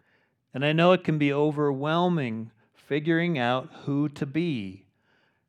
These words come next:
and I have some good news. It's totally up to you." It's totally up to you.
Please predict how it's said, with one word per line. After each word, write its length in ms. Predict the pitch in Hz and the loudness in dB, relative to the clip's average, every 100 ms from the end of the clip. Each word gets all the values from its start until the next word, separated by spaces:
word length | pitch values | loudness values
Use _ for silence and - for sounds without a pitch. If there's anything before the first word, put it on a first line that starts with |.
| _ _ | _ _
and 160 | 123 127 | -4 -2
I 80 | 139 | 0
have 240 | 143 127 | 2 0
some 200 | - 123 | -4 -6
good 200 | 123 113 | -6 -4
news. 460 | 113 95 85 - - _ _ _ - | -6 -8 -12 -18 -20 _ _ _ -8
It's 320 | 117 113 - | -8 -8 -14
totally 600 | - - 180 175 120 120 | -6 -2 0 0 -2 -2
up 180 | 123 - | -4 -4
to 120 | - | -8
you." 340 | 123 147 160 - _ _ _ _ _ _ _ _ _ _ _ _ _ | -6 -6 -8 -12 _ _ _ _ _ _ _ _ _ _ _ _ _
It's 140 | - - | -20 -14
totally 520 | - - 185 175 165 | -8 -4 0 2 2
up 140 | 156 156 | 2 0
to 80 | 175 | 2
you. 160 | 165 | 2